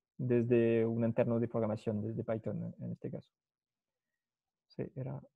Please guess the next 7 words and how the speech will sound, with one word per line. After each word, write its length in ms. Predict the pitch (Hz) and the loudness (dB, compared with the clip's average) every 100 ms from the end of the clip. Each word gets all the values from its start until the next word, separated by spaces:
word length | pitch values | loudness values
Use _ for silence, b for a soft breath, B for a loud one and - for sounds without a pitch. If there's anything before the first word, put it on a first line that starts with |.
| _ _ _ _ _ | _ _ _ _ _
esta 260 | 147 - 147 | -10 -8 -6
idea. 380 | 135 131 147 208 _ _ _ _ _ _ _ _ _ _ _ _ _ _ _ _ _ _ _ _ _ _ _ _ _ _ _ _ - | -4 -2 -4 -6 _ _ _ _ _ _ _ _ _ _ _ _ _ _ _ _ _ _ _ _ _ _ _ _ _ _ _ _ 0
Y 220 | 139 175 | 2 2
si 200 | - 147 | -4 -4
no 120 | 147 | -2
tienen 220 | 156 156 | -2 -2
comentarios, 920 | 147 143 139 151 170 185 - - _ | -2 0 2 2 2 0 -4 -20 _